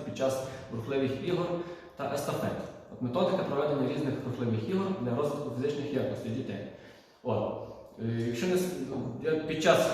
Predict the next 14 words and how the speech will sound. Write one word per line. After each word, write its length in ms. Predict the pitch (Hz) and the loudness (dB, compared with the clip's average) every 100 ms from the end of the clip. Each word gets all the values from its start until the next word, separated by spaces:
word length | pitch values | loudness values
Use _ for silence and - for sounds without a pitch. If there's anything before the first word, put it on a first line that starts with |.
| - | 2
ігор 220 | - - | 2 2
та 80 | 127 | 0
естафет 420 | - - 180 180 | 0 2 4 4
дуже 180 | 175 143 | 4 2
с-, 320 | - 143 120 | 2 0 0
розвивається, 760 | 123 123 135 - 131 120 117 - - - - | 2 2 6 8 8 8 6 2 0 -4 -4
можна 240 | 127 147 147 | -2 -2 -2
сказати, 340 | - 147 147 | -2 0 0
розвиваються 420 | 131 123 139 143 - | 0 2 2 4 2
всі 160 | - 135 | 0 -2
фізичні 320 | 135 147 139 | -2 0 2
якості 440 | 135 110 107 - 101 | 4 4 2 0 -2
дітей. 320 | 101 - 101 - - - - - | -4 -6 -8 -10 -16 -20 -20 -6
От. 180 | 113 | -4